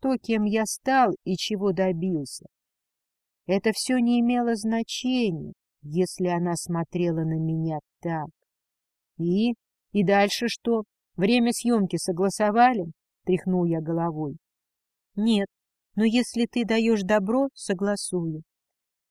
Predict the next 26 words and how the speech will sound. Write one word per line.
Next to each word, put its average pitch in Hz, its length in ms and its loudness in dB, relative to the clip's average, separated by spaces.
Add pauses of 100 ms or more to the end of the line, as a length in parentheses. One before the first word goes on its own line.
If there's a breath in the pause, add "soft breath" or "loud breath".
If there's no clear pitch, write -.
Только 220 320 2
школу 240 440 2
найди 160 340 0
где-нибудь 156 680 -2 (240)
неподалеку". 180 920 0 (800)
Вера 294 320 2
снова 240 420 0
кивнула 185 600 -2 (120)
и, 190 80 -2
сославшись 214 720 -2
на 202 140 0
то, 208 180 -4
что 196 200 -6
ей 190 180 -2
нужно 180 360 0
сделать 170 440 -2
пару 170 280 0
звонков, 165 580 -4 (420)
ушла. 165 480 -6 (960)
Она 277 260 2
теперь 294 340 0
всегда 254 520 2
так 143 300 -6
делала, 147 480 -6 (220)
торопилась 190 640 2
убраться 185 480 0